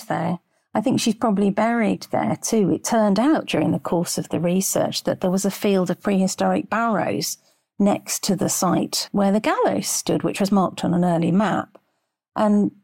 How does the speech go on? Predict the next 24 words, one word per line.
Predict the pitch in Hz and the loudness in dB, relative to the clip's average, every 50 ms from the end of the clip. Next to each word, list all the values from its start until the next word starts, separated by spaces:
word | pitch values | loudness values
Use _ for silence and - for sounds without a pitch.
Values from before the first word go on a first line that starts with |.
| _ - | _ -4
I | - 202 196 185 180 180 208 240 - | -2 0 2 2 0 0 -2 -4 -2
think | - 233 208 208 202 196 190 - - | 0 2 2 2 2 0 -4 -6 -6
that | 180 165 170 190 - - - - - - _ _ _ - | -4 -4 -2 -4 -6 -6 -8 -8 -8 -10 _ _ _ -6
from | - - 175 170 170 170 180 196 | -2 -2 0 0 0 0 0 2
looking | - 202 196 196 - 180 185 | 2 0 0 2 0 0 0
at | - | 2
other | - 208 214 247 | 0 0 0 -2
places | 214 - 214 185 175 170 - - - - - | -2 -2 -2 -2 -2 -2 -4 -4 -4 -2 -2
where | 180 175 170 170 - - | -2 0 -2 -2 -2 -2
this | 185 190 - - - | -2 -2 0 -2 -2
happened, | - 196 214 196 - - 156 147 143 151 160 - - - - _ _ - | -2 -2 -2 -2 -2 -4 -4 -2 -2 -4 -6 -8 -12 -20 -20 _ _ -4
that | 202 - - | -4 -2 -2
would | 208 190 | -2 0
be | - 190 | 0 0
exactly | 185 190 190 214 190 190 - 180 170 | 0 0 0 -2 -2 -2 -2 -2 -2
the | 180 | 0
sort | - - 170 165 - | 0 0 -2 -2 -2
of | - 175 - _ - | -4 -6 -6 _ -4
place | 196 185 180 175 - - - | -4 -2 -2 -2 -4 -2 -2
where | 175 170 | -2 0
the | 165 180 | 0 -2
victims | 165 - 190 - - - - 180 170 165 165 - - | 0 0 -2 -2 -4 -4 -2 0 0 0 -2 -2 -2
of | 180 175 151 - - | -2 -2 -4 -6 -4
judicial | - 190 175 - 180 180 - - - 175 160 151 151 165 | -2 -2 0 0 0 -2 -2 -2 -2 -2 0 0 -2 -4